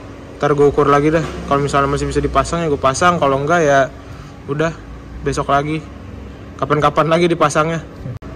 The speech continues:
Oke, akhirnya sampai juga nih pompa olinya. Ini yang bener ya, pompa oli Koso punya M-Making Superflow. Ini bakalan kita gantiin dari yang standar, kita ganti pakai yang ini.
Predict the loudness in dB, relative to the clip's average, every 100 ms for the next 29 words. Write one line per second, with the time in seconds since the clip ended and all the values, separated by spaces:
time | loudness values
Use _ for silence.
0 | -14 -14 -14 -14 -14 -14 -14 -14 -14 -14
1 | -14 -12 -12 -4 4 4 6 2 2 0
2 | -8 -2 2 4 4 4 2 0 0 0
3 | 0 0 0 0 2 4 4 2 -6 -6
4 | -10 -20 -20 -20 -20 -20 -14 -4 0 2
5 | 2 4 6 6 2 -12 -16 -8 -6 2
6 | 4 4 2 0 0 2 0 0 -8 -20
7 | -20 -20 -16 -8 -4 -2 -2 -4 -4 -6
8 | -6 -8 -12 -16 -12 -2 -2 2 4 4
9 | 2 -4 0 4 4 2 0 2 4 2
10 | 0 -2 -2 -4 -12 -18 -20 -20 -20 -20
11 | -20 -4 0 4 4 4 4 4 4 4
12 | 4 4 2 4 2 2 2 2 0 -2
13 | -4